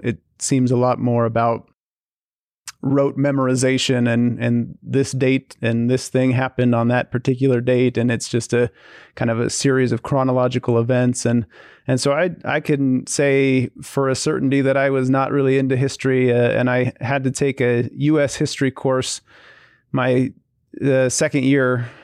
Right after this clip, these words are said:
of, of college. And I,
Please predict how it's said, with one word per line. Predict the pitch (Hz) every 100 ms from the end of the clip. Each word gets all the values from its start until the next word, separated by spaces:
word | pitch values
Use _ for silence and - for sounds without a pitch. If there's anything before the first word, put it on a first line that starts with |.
| -
of, | 123 127 117 -
of | 131 127
college. | - 139 135 135 131
And | 127 123 123 - _ _ - -
I, | 127 127 127 127 120 123